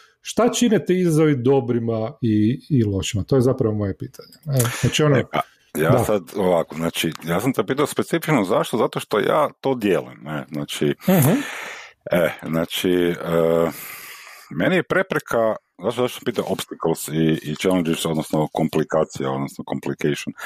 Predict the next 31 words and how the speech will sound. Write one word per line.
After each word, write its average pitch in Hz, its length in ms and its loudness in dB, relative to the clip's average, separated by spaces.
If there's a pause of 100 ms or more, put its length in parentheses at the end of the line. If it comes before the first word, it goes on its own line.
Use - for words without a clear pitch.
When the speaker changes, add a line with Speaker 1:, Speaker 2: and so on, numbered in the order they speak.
(400)
Speaker 1:
Mhm. 165 100 6
Speaker 2:
Zato 127 340 2
što 107 120 0
je 107 140 4
obstacle, 156 680 0 (240)
znači 95 540 0
prepreka, 170 680 0 (340)
je 101 380 2 (340)
po 90 120 2
meni 131 300 2
nešto 127 300 -2
što 110 220 -2
se - 180 0
mehanički 101 600 -2
odražuje. - 500 -4 (540)
Speaker 1:
Mhm. 120 340 2
Speaker 2:
Znači, - 500 -6
to 113 160 2
je 117 60 0
nešto 120 280 -2
što 107 320 0
je, 101 260 4
ono, 87 500 2 (1040)
ajmo 90 260 -2
reći, 85 260 -2
ja 92 80 2
bi 90 120 -4
to 95 120 0
uzeo, 92 320 2 (1120)
e, 87 60 4
e, 92 380 4